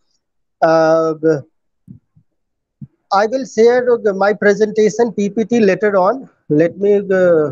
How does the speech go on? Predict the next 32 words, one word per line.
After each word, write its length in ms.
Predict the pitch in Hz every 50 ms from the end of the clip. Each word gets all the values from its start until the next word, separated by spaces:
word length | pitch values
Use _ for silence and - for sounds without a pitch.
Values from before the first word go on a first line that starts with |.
| 147 -
complete, 480 | 165 170 170 170 175 190 202 185 -
uh, 140 | 190 180 175
fast 400 | - - 165 170 185 175 175 -
if 240 | 185 185 180 - 196
I 120 | 180 175 175
will 180 | 175 196 185
go 220 | 151 156 165 175 170
through, 380 | 165 175 185 185 190 190 170
uh, 140 | 170 170 160
all 240 | 151 156 151 156 165
the 140 | 165 180 170
P 120 | 170 165
P 140 | 160 175 165
Ts, 340 | 160 165 170 190 185 175 180
uh, 120 | 175 160 143 - _ _ _ _ - - - 143
because 440 | 147 151 165 170 170 175 170 151 131
these, 380 | 151 170 180 185 185 165 170
uh, 220 | 170 165 151 139 131 - - - - - _ _ _ _ _ _ _ _ _ _ _ _ _ _ _ _ _ _ _ _ _ _ _ _ _ _ _ _ -
content 460 | 175 175 180 170 185 190 208 208 214
is 240 | 202 196 196 175 175
more 380 | 180 170 170 175 185 202 202 190
and 280 | 180 185 185 175 -
time 280 | 175 165 170 175 185 185
is 160 | 185 180 165
less. 320 | 170 170 190 202 - -
Already 460 | 190 165 160 165 160 170 175 170 214 190
we 180 | 170 180 185
are 100 | 185 190 190 - -
through 140 | - 185 185
with 180 | 185 202 170
our 240 | 170 165 170 180 170
time. 260 | - 160 165 196 220